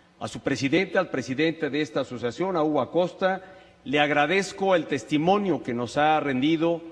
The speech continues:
que nos ha compartido de lo que es experiencia propia y seguramente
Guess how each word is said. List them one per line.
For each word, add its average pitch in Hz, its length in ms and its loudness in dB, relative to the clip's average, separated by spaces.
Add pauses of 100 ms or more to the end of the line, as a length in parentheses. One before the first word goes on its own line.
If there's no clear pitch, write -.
(420)
que 131 100 -4
nos 131 220 -2
ha 202 160 4
compartido 190 720 0
de 170 140 2
lo 139 180 -2
que 175 260 0
es 190 300 -6 (300)
experiencia 170 880 2
propia 175 420 2
y 135 60 -2
seguramente 185 1040 0